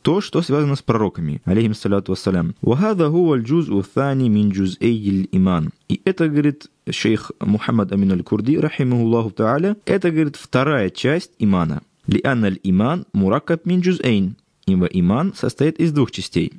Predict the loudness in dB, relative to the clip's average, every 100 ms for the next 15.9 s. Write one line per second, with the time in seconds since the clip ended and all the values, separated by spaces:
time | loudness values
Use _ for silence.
0 | _ -20 -20 -4 -2 -2 -2 -2 0 2
1 | 0 -2 -2 0 0 0 0 0 0 0
2 | -2 -2 -2 -4 _ _ _ -20 -20 -8
3 | 0 2 2 0 -2 -2 -4 -4 0 -2
4 | 0 0 2 -2 -6 -4 0 2 2 0
5 | -2 -2 0 0 -2 -4 -2 -2 -2 -2
6 | -2 -4 -4 -6 0 2 2 0 -4 _
7 | _ _ _ -6 0 0 0 -2 -4 -2
8 | 0 0 0 0 0 0 -4 -2 0 -2
9 | 0 0 0 -4 _ _ -2 0 0 -2
10 | 0 0 0 -8 -4 -4 0 -2 0 0
11 | 0 0 -2 -4 0 0 0 -4 -20 -20
12 | -20 -4 -2 -2 -2 -2 -2 0 0 0
13 | 0 0 0 -2 -4 -2 0 2 2 2
14 | -2 -4 -4 -2 -2 0 0 -2 0 0
15 | 2 0 -4 -4 -2 0 0 -2